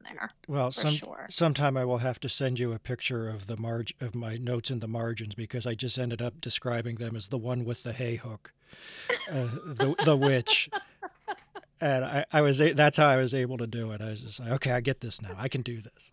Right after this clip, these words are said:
Speaker 2: I can do this."
Speaker 1: <laughs>
Speaker 2: Um, so I, I actually, you know, to follow up on that, something you said earlier was, you know,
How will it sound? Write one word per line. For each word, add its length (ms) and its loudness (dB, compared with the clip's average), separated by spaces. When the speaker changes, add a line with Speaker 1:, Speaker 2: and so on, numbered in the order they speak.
Speaker 2:
I 40 -20
can 100 -20
do 200 -12
this." 180 -12
Speaker 1:
<laughs> 80 -8
Speaker 2:
Um, 380 4
so 240 8
I, 320 6
I 180 -10
actually, 400 2
you 100 -2
know, 180 -6
to 120 -20
follow 340 2
up 160 8
on 160 6
that, 280 2
something 300 -4
you 80 -2
said 260 0
earlier 460 -2
was, 380 -6
you 220 -2
know, 220 0